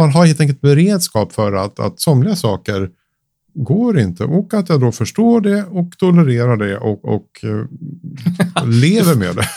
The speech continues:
Speaker 2: Du får det låta så enormt lätt. Det första steget är ju såklart då autism. Känna till vad autism är och att en person har autism.
Speaker 1: Exakt,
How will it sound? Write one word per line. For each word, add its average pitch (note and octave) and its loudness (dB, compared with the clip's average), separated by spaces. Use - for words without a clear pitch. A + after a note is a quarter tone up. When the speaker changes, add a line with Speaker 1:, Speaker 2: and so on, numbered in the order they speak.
Speaker 2:
Du - -18
får C4 -4
det A3+ 2
låta D#3+ 2
så D3+ -2
enormt E3 2
lätt. C3 -8
Det D3 -6
första F3 0
steget A#2+ 0
är G#2+ 0
ju G#2 -2
såklart G2+ -6
då F2+ -6
autism. G#2 -10
Känna G2+ -2
till D3 -4
vad G2+ -6
autism F#2+ -10
är A2+ -4
och G#2 -10
att F#2 -14
en F2+ -12
person F2+ -8
har A2 -6
autism. F2+ -10
Speaker 1:
Exakt, G#2 -4